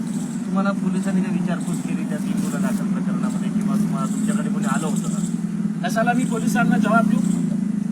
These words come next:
Speaker 2: तुम्ही माझ्यावर खोटे केसेस द-, दर्ज करणार.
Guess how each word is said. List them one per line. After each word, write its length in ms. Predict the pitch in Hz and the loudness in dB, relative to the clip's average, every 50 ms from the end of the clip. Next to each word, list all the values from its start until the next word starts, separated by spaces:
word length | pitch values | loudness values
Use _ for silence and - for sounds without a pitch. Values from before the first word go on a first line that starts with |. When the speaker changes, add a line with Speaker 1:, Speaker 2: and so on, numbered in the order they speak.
| - - - - | -2 -2 -2 -2
Speaker 2:
तुम्ही 140 | 170 208 233 | 0 0 2
माझ्यावर 340 | 233 214 202 214 233 226 240 | 2 2 2 2 2 2 2
खोटे 380 | 233 - - 190 190 226 240 | 0 0 -2 -2 -2 -2 -2
केसेस 340 | - 220 214 202 - 247 240 | -2 -2 -2 -2 -2 -2 -2
द-, 260 | - - 196 190 - | -2 -2 -4 -4 -4
दर्ज 260 | - - - 214 - - | -4 -4 -4 -4 -4 -4
करणार. 480 | 190 175 165 147 147 - - - 120 | -4 -2 -2 -2 -4 -4 -4 -6 -6